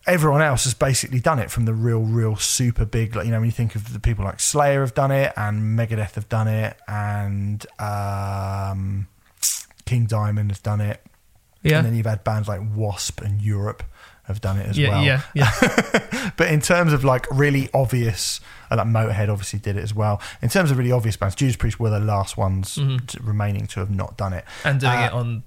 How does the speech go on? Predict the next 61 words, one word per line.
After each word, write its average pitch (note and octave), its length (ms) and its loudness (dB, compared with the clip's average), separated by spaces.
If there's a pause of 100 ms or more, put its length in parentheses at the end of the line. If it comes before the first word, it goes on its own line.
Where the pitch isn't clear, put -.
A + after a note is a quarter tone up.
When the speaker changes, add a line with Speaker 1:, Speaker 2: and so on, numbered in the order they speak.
Speaker 2:
one A#2 320 -4
of A2 160 -6
the A#2 100 -6
best G#2+ 300 -6
records G#2+ 220 -6
they've A2+ 140 -6
released A2 260 -6
in G#2+ 240 -6
a G#2+ 40 -4
long, G#2 300 -4
long G#2 160 -6
time. - 240 -10
Speaker 1:
Well, C#3+ 100 2
this C3 220 0
is B2+ 80 0
what B2 120 0
I - 20 -2
was A2 80 0
gonna A2+ 140 0
say. A2 420 0
I B2 180 2
was C#3 140 4
Speaker 2:
Right. D#3+ 40 2
Speaker 1:
always D3 160 0
like, A#2 160 0
"Oh B2+ 200 0
man, E3 320 2
I E3+ 40 4
wish E3 140 0
Judas B2+ 220 0
Priest A2+ 260 -2
would G#2+ 100 -8
do A2 280 0
Bloodstock." G#2+ 440 -4 (160)
I A2+ 160 2
think G#2+ 220 -4
they G#2 140 0
picked - 240 -6
the A2+ 80 -10
perfect - 520 -2
year G2 160 -2
to - 160 -10
do F#2 160 -6
it. - 120 -8
Speaker 2:
Cool. B2+ 240 -2 (200)
Speaker 1:
They - 100 0
Speaker 2:
Good. B2 80 0
Speaker 1:
picked - 120 -2
the A#2+ 60 -4
perfect C3+ 440 4
year A2+ 120 0
to A2 100 -6
do G#2 140 0
it F2+ 60 -2
because G#2+ 180 -4
it's F#2 120 -12
the, G#2+ 240 -8
the B2 80 -4
point C#3 260 0
now A#2+ 160 0
where A2 200 -2